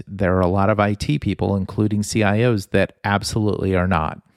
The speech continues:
And this is part of the reason why they're not invited into the boardroom, is because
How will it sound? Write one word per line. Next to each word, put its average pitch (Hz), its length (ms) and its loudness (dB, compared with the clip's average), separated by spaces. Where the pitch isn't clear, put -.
And 107 140 0
this - 160 -2
is - 60 -10
part 113 200 0
of 110 80 0
the 110 60 2
reason 110 320 0
why 107 500 2
they're 95 220 2
not 98 380 2
invited 98 540 0
into 101 320 -2
the 101 100 -6
boardroom, 139 500 -2
is 101 160 -4
because 98 760 -2